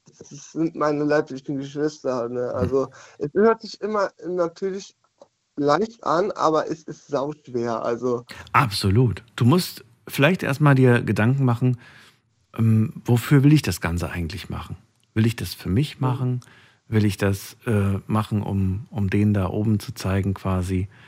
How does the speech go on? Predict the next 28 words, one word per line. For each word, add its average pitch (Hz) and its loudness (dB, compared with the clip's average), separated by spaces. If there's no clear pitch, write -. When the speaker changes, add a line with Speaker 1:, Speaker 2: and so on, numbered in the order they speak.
Speaker 2:
dass 101 -2
ich's 101 -6
gepackt - -6
habe, 127 2
dass - -8
sie 92 -2
stolz 110 0
auf - -4
mich 110 -2
sein 104 2
Speaker 1:
Mhm. 104 -4
Speaker 2:
können? 104 0
Für, - -4
für 117 2
wen 139 6
machst 123 2
du 98 -4
das? 87 -4
Du 101 -4
brauchst 139 0
so 131 0
ein 113 4
bisschen 131 0
dieses, 104 0
ja, 95 0
diesen, 82 -2
dieses, 160 2
Speaker 1:
Selbstvertrauen. 135 -2